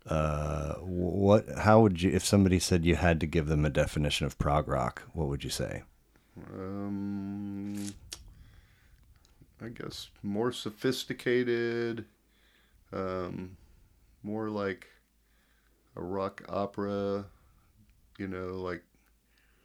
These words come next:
Speaker 2: you can't really tell a complete story in two and a half minutes if
Speaker 1: No.
Speaker 2: that's what you're, you know, like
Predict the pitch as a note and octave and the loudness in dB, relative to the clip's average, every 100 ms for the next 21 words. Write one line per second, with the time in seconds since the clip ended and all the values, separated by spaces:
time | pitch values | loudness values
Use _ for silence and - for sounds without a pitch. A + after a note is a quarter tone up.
0 | _ _ _ _ _ _ - G2+ - A2 | _ _ _ _ _ _ -12 -10 -2 -2
1 | - F2+ G#2 G2 - G2+ G2 E2+ F2+ - | -2 -2 -2 -2 -2 0 0 -2 -8 -12
2 | - F#2+ - A2 G#2 - - A2 G#2 G2 | -8 -8 -4 -4 -4 -10 -2 0 2 2
3 | G2 F#2+ F#2+ - G#2 F#2+ F#2+ F#2 - G2+ | 0 -2 -4 -4 -2 -2 -2 -2 -2 -4
4 | G2+ F#2 F2+ - F#2 E2+ G2 F#2 - G2 | -2 -2 -2 2 4 6 6 2 -4 -4
5 | - F#2 F2+ F2 _ - - - _ - | -2 -2 -2 -6 _ -20 -20 -20 _ -10
6 | F#2 E2+ F2 F2 F2 E2+ - | -6 -6 -4 -4 -4 -4 -8